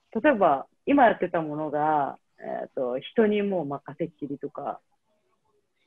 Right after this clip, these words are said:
じゃあ次のとこにもし行きたいんだったら、ま、その、今やってることがおろそかになっちゃうんだったら、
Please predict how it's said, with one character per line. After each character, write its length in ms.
じ 60
ゃ 40
あ 80
次 220
の 100
と 120
こ 120
に 80
も 180
し 100
行 180
き 60
た 160
い 60
ん 20
だ 80
っ 60
た 160
ら、 320
ま、 100
そ 160
の、 180
今 200
や 100
っ 60
て 80
る 80
こ 100
と 80
が 140
お 80
ろ 100
そ 100
か 140
に 80
な 100
っ 60
ち 60
ゃ 60
う 20
ん 40
だ 60
っ 40
た 120
ら、 180